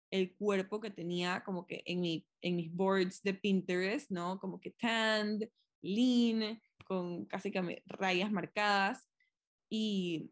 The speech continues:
cuando me puse a explorar como que para qué yo quería eso,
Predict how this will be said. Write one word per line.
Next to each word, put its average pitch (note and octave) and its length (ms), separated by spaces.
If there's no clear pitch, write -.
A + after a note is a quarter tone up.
cuando G#3+ 220
me G3+ 80
puse G3 160
a - 20
explorar G3 320
como A#3 200
que G3+ 100
para F#3+ 340
qué A#3+ 560
yo G3+ 220
quería G3+ 600
eso, D#3+ 520